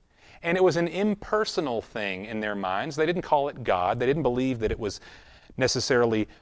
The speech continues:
personal, but yet it was still very real. This logos makes sense of everything. It holds everything together. The creation, order, the governing force of the universe.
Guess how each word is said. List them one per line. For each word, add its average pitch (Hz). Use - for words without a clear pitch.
personal, 107
but 156
yet 165
it 165
was 156
still 208
very 156
real. 160
This 131
logos 135
makes 165
sense 233
of 160
everything. 135
It 170
holds 190
everything 175
together. 156
The 143
creation, 165
order, 156
the 147
governing 208
force 202
of 165
the 180
universe. 165